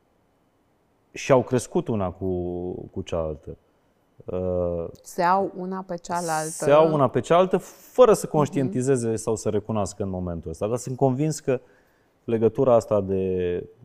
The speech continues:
Speaker 1: de frați gemeni e foarte, foarte puternică, sau de frați de vârste, uh, apropiate. Iar Roa... Uh, fiind și copil al pandemiei,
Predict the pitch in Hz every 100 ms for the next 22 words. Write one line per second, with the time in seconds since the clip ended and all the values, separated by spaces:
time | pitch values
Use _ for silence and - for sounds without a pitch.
0 | - 92 - 127 113 101 101 113 113 110
1 | 104 - - _ 123 110 104 - 98 98
2 | - 95 95 82 85 85 95 98 - 135
3 | - 95 95 95 90 - 87 80 78 _
4 | _ _ _ _ _ - 92 92 90 -
5 | 95 92 92 90 87 76 76 _ _ _
6 | _ _ _ _ _ _ _ - 107 104
7 | 104 135 160 165 170 170 160 - - -
8 | - 131 131 131 131 131 127 123 107 -
9 | - _ _ _ 135 123 - 127 117 131
10 | 120 117 120 113 139 160 156 156 160